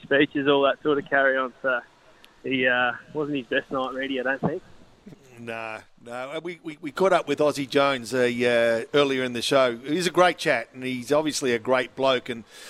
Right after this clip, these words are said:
Speaker 2: he was very complimentary of yourself, Blairy, as, uh, as a player, and thought it was obvious when he was coaching you that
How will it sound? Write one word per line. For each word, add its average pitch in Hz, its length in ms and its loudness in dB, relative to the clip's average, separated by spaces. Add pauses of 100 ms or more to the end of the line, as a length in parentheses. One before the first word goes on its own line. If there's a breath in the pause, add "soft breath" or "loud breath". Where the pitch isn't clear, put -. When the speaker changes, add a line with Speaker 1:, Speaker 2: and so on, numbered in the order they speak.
(160 loud breath)
Speaker 2:
he - 60 -2
was 135 120 4
very 170 200 4
complimentary 139 920 -2
of 127 160 -2
yourself, 139 420 2
Blairy, 123 580 0
as, 123 520 0
uh, 120 240 2
as 131 160 -2
a 123 40 0
player, 127 400 0
and 113 220 -12
thought 151 160 2
it 147 80 -2
was 131 160 -2
obvious 127 420 0
when 127 120 -4
he 123 60 0
was 120 120 -4
coaching 127 380 0
you 120 140 -2
that 120 140 -2